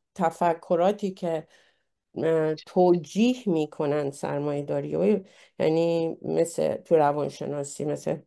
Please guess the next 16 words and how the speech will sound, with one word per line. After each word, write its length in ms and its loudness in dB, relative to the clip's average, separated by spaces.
فروید 380 0
اینا 180 0
گفتین، 580 0
اگه 240 2
به 140 4
جنبه 400 4
هایش 380 0
بر 280 2
میگرده 580 -4
به 80 -4
این 220 -2
تعریف 560 -4
انسان، 460 -2
ممنون 400 0
می‌شم 360 -8
که 300 -8